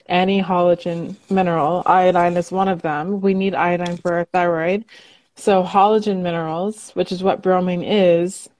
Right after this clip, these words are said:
will also affect the other halogen minerals in your body. So,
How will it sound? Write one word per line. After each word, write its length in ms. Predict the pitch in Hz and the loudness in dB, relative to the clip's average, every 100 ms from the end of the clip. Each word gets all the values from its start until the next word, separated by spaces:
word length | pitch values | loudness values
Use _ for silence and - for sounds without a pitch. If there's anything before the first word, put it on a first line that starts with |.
| - | -8
will 220 | 190 190 | 0 0
also 500 | - 185 185 - 208 | 2 2 2 2 2
affect 480 | 190 185 170 160 - | 2 0 -2 -2 -4
the 220 | 196 185 | -2 0
other 460 | 147 180 202 196 196 | 2 2 2 2 0
halogen 500 | - - 175 175 180 170 | -2 0 2 0 -2 -6
minerals 400 | 165 165 165 - | -4 -4 -4 -4
in 140 | 170 | -6
your 100 | 170 | -6
body. 480 | - 180 170 - - _ _ _ _ _ _ _ _ _ _ _ _ | -2 -2 -4 -10 -16 _ _ _ _ _ _ _ _ _ _ _ _
So, 600 | - - 226 185 147 170 | -10 0 2 4 2 -4